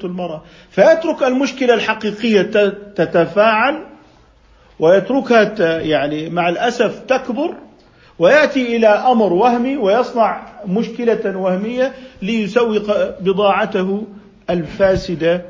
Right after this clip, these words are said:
وهي عبارة عن فلسفة وليست علما. لذلك هنا لما قال:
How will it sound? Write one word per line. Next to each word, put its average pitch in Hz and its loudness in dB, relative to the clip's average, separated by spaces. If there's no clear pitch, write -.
وهي 240 -2
عبارة 226 0
عن 226 0
فلسفة 214 -4
وليست 214 0
علما. 143 0
لذلك 247 2
هنا 262 2
لما 196 4
قال: 202 2